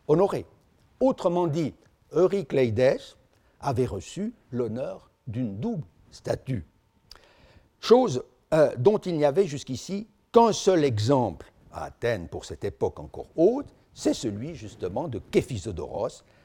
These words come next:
à qui se rapporte, on s'en souvient, un beau décret presque, euh, intact, euh, repris maintenant sous le numéro mille deux cent quatre-vingt-dix. Or, dans ce cas, la raison d'une telle récompense,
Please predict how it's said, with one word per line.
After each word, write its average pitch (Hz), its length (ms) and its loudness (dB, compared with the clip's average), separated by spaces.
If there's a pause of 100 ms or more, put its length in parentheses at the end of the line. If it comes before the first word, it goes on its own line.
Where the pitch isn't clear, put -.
(160)
à 170 100 2
qui 175 140 -8
se 143 140 -2
rapporte, 120 460 -2
on 110 60 -10
s'en - 120 -8
souvient, 120 560 -4 (280)
un 95 120 -12
beau 113 240 -2
décret 160 440 0
presque, - 460 -6
euh, 87 920 -6 (300)
intact, 151 760 -2 (580)
euh, 90 380 -6
repris 117 360 -2
maintenant 143 460 -2 (240)
sous 139 260 -6
le 123 80 -2
numéro 113 400 -6
mille 127 300 -4
deux 104 140 -6
cent 156 200 -10
quatre-vingt-dix. 98 1040 -6 (400)
Or, 147 300 10
dans 127 160 -2
ce 113 140 -6
cas, 147 360 -2 (500)
la 120 120 0
raison 196 580 2 (160)
d'une 123 220 -2
telle 185 260 2
récompense, 156 920 -4